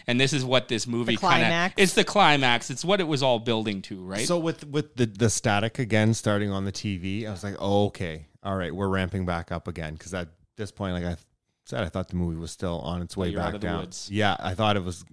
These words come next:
Speaker 3: clear safe on that one. And that, that really caught me,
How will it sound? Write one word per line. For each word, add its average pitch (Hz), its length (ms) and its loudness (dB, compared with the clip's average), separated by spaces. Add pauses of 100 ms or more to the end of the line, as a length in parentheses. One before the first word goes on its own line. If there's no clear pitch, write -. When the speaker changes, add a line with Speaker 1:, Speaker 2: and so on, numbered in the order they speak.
(680)
Speaker 3:
clear 104 220 0
safe 95 280 -4
on 90 140 -4
that 92 140 -4
one. 92 180 -4
And 82 160 -6
that, - 180 -6
that 123 220 0
really 104 440 6
caught 92 260 0
me, 85 320 -4